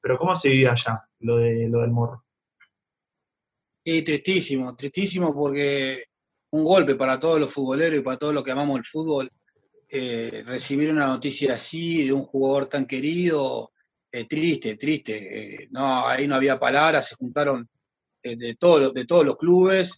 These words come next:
Speaker 2: a, a homenajearlo, no solamente de Nacional, ahí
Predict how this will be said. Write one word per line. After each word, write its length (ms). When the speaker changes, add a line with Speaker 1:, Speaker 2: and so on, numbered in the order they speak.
Speaker 2:
a, 160
a 840
homenajearlo, 680
no 100
solamente 400
de 60
Nacional, 640
ahí 180